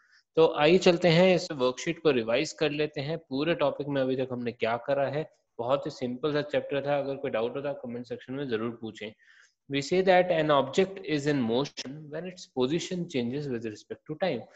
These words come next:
देखो, किसी चीज को हम मोशन में तब कहते हैं, चलता हुआ तब कहते हैं, जब कोई चीज time के साथ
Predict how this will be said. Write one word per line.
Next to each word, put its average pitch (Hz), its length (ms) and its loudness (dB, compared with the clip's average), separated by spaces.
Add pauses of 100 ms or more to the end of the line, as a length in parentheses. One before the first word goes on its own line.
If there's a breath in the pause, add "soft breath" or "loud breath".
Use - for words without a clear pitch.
(420 soft breath)
देखो, 175 220 -2
किसी 190 680 -2
चीज 170 240 2
को 165 180 2
हम 156 160 0
मोशन 139 460 -2
में 170 200 -6
तब 160 80 -2
कहते 139 400 -4
हैं, 131 380 -4
चलता 135 400 0
हुआ 151 220 4
तब 135 260 2
कहते 127 260 2
हैं, 139 420 2
जब 135 240 2
कोई 135 180 2
चीज 175 460 2 (420 loud breath)
time 196 380 4
के 156 160 2
साथ 151 260 4